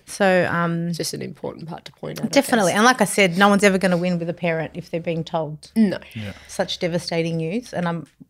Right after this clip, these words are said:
Speaker 1: once, I'm very, <laughs> try to be very mindful of everything, but in saying that, that's also not my responsibility. And
Speaker 2: No.
Speaker 1: we can't apologise for getting emotional
Speaker 2: Mm.
Speaker 1: and, yeah, for seeking something better.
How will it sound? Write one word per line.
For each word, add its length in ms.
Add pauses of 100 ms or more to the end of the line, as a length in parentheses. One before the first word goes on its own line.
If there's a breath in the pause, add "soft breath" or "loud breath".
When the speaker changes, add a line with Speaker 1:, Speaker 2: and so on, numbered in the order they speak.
(120)
Speaker 1:
once, 240
I'm 160
very, 260
<laughs> 140
try 100
to 60
be 100
very 180
mindful 540
of 80
everything, 580
but 160
in 80
saying 220
that, 80
that's 160
also 180
not 120
my 80
responsibility. 760
And 120
Speaker 2:
No. 60
Speaker 1:
we 60
can't 260
apologise 800
for 180
getting 300
emotional 600 (160)
Speaker 2:
Mm. 340 (140)
Speaker 1:
and, 600 (580)
yeah, 320
for 160
seeking 720
something 640
better. 320